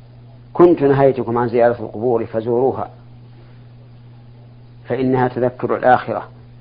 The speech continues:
وفي لفظ: "تذكر الموت". لكن اتخاذ يوم عرفة أو يوم العيد وقتا للزيارة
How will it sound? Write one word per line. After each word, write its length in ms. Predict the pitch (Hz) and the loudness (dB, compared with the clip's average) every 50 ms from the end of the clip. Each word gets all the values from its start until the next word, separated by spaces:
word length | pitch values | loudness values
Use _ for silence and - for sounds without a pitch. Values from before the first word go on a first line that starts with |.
| - - - - - - - - | -20 -20 -20 -20 -20 -20 -6 -6
وفي 240 | 117 117 - 131 120 | -4 -2 0 2 2
لفظ: 300 | 123 131 - - 117 113 | 2 0 0 -4 -6 -6
"تذكر 480 | - 110 113 127 110 - - 113 104 | -2 0 0 0 0 -2 -6 -6 -4
الموت". 300 | 110 117 110 101 90 - - - - - - - - - - - - - - - - - - - - - - - - - - | -4 -4 -4 -6 -6 -10 -16 -20 -20 -20 -20 -20 -20 -20 -20 -20 -20 -20 -20 -20 -20 -20 -20 -20 -20 -20 -20 -20 -18 -2 4
لكن 360 | 143 143 151 151 151 - 143 | 6 6 8 6 6 2 0
اتخاذ 520 | 135 139 - - 135 - - 156 170 170 | 0 -2 -4 -8 -6 2 6 6 6 8
يوم 300 | 165 156 147 139 139 135 | 8 6 6 6 6 4
عرفة 580 | 127 110 127 123 120 98 - - - - - - - - - - - - - - - - - - - - - - - - - - - - - - | 6 4 4 4 4 0 -4 -10 -16 -16 -16 -16 -16 -18 -20 -20 -20 -20 -20 -20 -20 -20 -20 -20 -20 -20 -20 -20 -20 -20 -20 -20 -20 -14 -2 4
أو 160 | 135 143 151 151 | 6 6 8 8
يوم 140 | 147 147 | 8 6
العيد 440 | 147 135 123 147 156 160 165 160 - - - - - - - - - - - - - - - | 6 4 6 6 6 6 6 2 -4 -12 -18 -20 -20 -20 -20 -20 -20 -20 -20 -20 -20 -4 2
وقتا 340 | 127 156 156 160 - - 147 | 2 2 2 2 0 0 2
للزيارة 760 | 143 139 143 127 113 131 135 135 127 127 123 131 123 - | 2 2 2 2 2 4 6 8 8 8 8 6 4 2